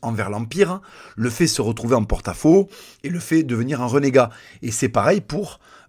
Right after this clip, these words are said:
euh, et c'est pareil pour, euh, euh, Dutch dans Predator, qui est très dévoué aux États-Unis et qui se rend compte en fait que, euh, on lui a menti et que la C I A se fout de sa gueule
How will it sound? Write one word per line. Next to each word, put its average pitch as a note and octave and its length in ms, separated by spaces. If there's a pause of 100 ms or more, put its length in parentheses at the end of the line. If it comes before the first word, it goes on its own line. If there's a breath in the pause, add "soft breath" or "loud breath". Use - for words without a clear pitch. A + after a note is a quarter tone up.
euh, A2+ 380
et A#2+ 100
c'est A#2+ 160
pareil B2 280
pour, A2 320
euh, G#2 240 (400)
euh, F2+ 400
Dutch D3+ 460
dans G2+ 240
Predator, A#2 600 (380 loud breath)
qui - 160
est C3+ 100
très G3+ 160
dévoué D3 280
aux C#3 60
États-Unis A2+ 680
et - 80
qui A2+ 160
se G#2+ 100
rend G#2+ 160
compte - 240
en F2+ 140
fait - 340 (420 soft breath)
que, - 120
euh, A2+ 460
on A#2 80
lui A#2+ 120
a A2+ 40
menti A#2+ 600
et - 60
que A#2 100
la G#2+ 220
C - 160
I B2+ 100
A B2+ 60
se - 140
fout - 200
de A2+ 60
sa A#2+ 160
gueule F3 320